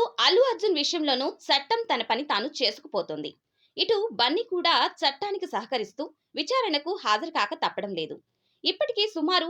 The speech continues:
ఇరవై నాలుగు గంటల పాటు జైల్లో ఉన్న బన్నీ మంగళవారం మరోసారి పోలీసుల విచారణకు హాజరయ్యాడు. మూడు గంటల పాటు విచారణ ఎదుర్కొన్నాడు.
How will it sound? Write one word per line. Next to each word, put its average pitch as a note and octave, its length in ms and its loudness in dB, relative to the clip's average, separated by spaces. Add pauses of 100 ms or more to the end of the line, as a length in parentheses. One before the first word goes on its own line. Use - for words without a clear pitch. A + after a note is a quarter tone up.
(100)
ఇరవై E4 200 -2
నాలుగు D#4+ 280 -2
గంటల B3+ 220 -2
పాటు C4 300 0 (180)
జైల్లో C4+ 420 0
ఉన్న A3+ 180 -2
బన్నీ G3 360 0 (360)
మంగళవారం F4 580 2
మరోసారి C4 540 2
పోలీసుల E4 540 2
విచారణకు A#3 520 -2
హాజరయ్యాడు. F3+ 640 -2 (440)
మూడు G4+ 240 4
గంటల E4 280 0
పాటు C#4+ 300 0
విచారణ D4+ 440 -4
ఎదుర్కొన్నాడు. E3 640 -4